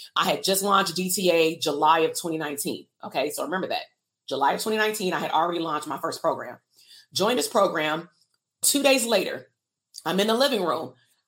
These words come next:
I am not going to allow me being a mother and a wife to say that I can't invest in myself and learn,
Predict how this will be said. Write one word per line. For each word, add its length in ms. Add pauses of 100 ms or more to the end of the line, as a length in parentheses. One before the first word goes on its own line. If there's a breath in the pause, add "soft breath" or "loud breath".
(120)
I 180
am 220
not 400
going 280
to 240
allow 540
me 180
being 240
a 60
mother 360
and 140
a 40
wife 440 (480)
to 100
say 220
that 100
I 80
can't 220
invest 320
in 40
myself 300
and 100
learn, 300